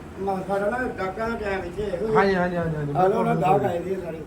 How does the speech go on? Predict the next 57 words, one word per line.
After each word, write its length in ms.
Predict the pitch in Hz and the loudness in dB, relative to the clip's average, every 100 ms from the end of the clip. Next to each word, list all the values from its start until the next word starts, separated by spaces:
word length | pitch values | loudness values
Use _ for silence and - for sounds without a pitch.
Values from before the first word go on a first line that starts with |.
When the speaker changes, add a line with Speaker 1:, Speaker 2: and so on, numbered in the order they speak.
| 156 | -2
Speaker 2:
ਬਿਲਕੁਲ। 280 | 175 151 | -2 0
Speaker 1:
ਸਾਰੇ 340 | 135 175 214 220 | -4 -6 0 2
Speaker 2:
ਇਹ 80 | 220 | 4
ਸਾਰੇ 240 | 208 240 | 6 4
ਦੁੱਧ 380 | - - 220 254 | 0 -4 -4 -2
ਦੇ 100 | 285 | 2
ਘਰ 160 | 269 | 4
ਆਈ 140 | 240 220 | 4 4
ਹੈ 40 | |
ਜੀ 100 | 214 | 2
ਸਾਰੇ? 220 | 208 196 165 - | 2 2 -2 -6
Speaker 1:
ਹਾਂਜੀ, 200 | 214 233 | -4 -4
ਇੱਥੇ 300 | 240 254 269 | -6 -6 0
ਵੇਚਦੇ 200 | 240 202 | 2 4
ਜੀ, 100 | 226 | 4
ਅੱਸੀ 160 | 226 247 | 2 0
ਰੁਪਏ 260 | 254 233 208 | -6 -2 0
ਕਿਲੋ 200 | 208 202 | 2 2
ਦੁੱਧ 200 | 196 190 | 2 0
ਇੱਥੇ 200 | 190 202 | 2 0
ਵੇਚਦੇ। 300 | 175 147 170 | -2 -4 -2
Speaker 2:
ਅੱਛਾ, 160 | 190 | 2
ਅੱਸੀ 180 | - 214 | 2 2
ਰੁਪਏ 180 | 214 196 | 2 4
ਕਿਲੋ 160 | 175 | 2
ਵੇਚਦੇ। 400 | 165 139 120 113 | 2 2 0 -2
Speaker 1:
ਇੱਥੇ 140 | 185 247 | -2 0
ਵੇਚਦੇ 280 | 202 175 143 | 0 0 -4
ਬਾਈ। 140 | 131 117 - | -6 -6 -6
Speaker 2:
ਚਲੋ, 220 | 156 123 | -4 -2
ਚਲੋ। 120 | 120 | -4
Speaker 1:
ਹਾਂਜੀ। 280 | 113 127 - - | -6 -6 -8 -2
Speaker 2:
ਤੇ 80 | 214 | 2
ਹੁਣ 200 | 170 220 | 4 6
ਆਪਣੇ 200 | 214 240 | 6 4
ਕੋਲ 100 | 247 | 4
ਵਿਕਰੀ 280 | 208 226 | 2 2
ਦੀਆਂ 120 | 247 254 | 4 4
ਕਿੰਨੇ 180 | 247 | 4
ਮਈਆਂ 380 | 247 247 247 208 | 4 6 6 4
ਸੇਲ 280 | - 214 220 | 4 6 8
ਕਰਨ 180 | 220 208 | 6 6
ਵਾਲੀਆਂ? 160 | 196 | 6
Speaker 1:
ਸਾਡੇ 220 | 180 - 240 | 6 4 2
ਕੋਲ 120 | 254 | 0
ਭਾਜੀ 240 | 240 240 269 262 240 208 | 0 -2 -2 -2 0 0
ਅੱਜ 140 | 190 | 0
ਹੈਗੀਆਂ 340 | 247 190 202 | -2 0 0
ਸੀ 120 | 226 233 | 0 -2
ਮਈਆਂ, 340 | 202 220 226 | -2 0 0
ਅੱਜ 140 | 190 | 0
ਆਈਆਂ 300 | 214 202 208 | 0 2 0
ਤੇ 340 | 226 240 233 226 - | 0 2 2 2 2
ਛੇ 180 | 190 196 | 2 4
ਆਈਆਂ 300 | 208 190 233 | 4 4 2
ਸੀ। 200 | 226 226 - - | 0 -4 -6 -2
Speaker 2:
ਹਾਂ। 240 | 185 190 | 4 4